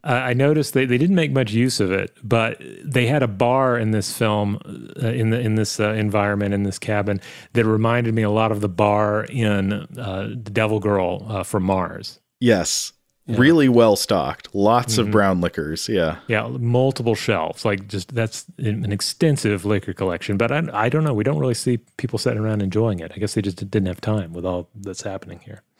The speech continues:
Speaker 2: Meanwhile, the poachers are out camping in the woods, and, oof, they're having a hard time. I thought they were gonna be getting out of there, but th-, they're just hanging around for some reason. I don't understand what the poachers are doing.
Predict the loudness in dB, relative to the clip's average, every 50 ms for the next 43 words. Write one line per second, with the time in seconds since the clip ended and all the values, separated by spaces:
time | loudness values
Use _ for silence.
0 | _ _ _ _ 2 6 6 8 8 8 6 6 4 2 4 4 4 4 6 4
1 | 6 6 6 6 6 6 6 6 6 4 2 2 2 4 4 4 4 4 4 4
2 | 4 4 4 6 8 8 6 6 4 0 0 0 0 4 4 4 4 4 4 4
3 | 4 6 6 4 4 4 2 2 2 4 4 2 2 2 -2 -2 -2 -2 -2 0
4 | -2 -2 0 2 2 2 4 4 2 2 2 2 2 4 2 2 0 0 0 2
5 | 2 2 4 4 2 2 2 2 0 0 0 0 0 2 2 2 2 4 2 2
6 | 0 2 0 0 0 -2 0 2 2 4 4 4 2 0 0 0 0 2 2 4
7 | 4 2 2 2 4 4 4 2 2 0 -2 -2 0 0 2 2 0 0 0 2
8 | 4 4 4 4 4 4 4 2 2 2 2 2 2 6 6 4 4 4 -2 -6
9 | -2 0 -2 0 0 -2 -2 -2 -2 -2 -4 -6 -6 -8 -8 -8 -10 -8 -8 -10
10 | -10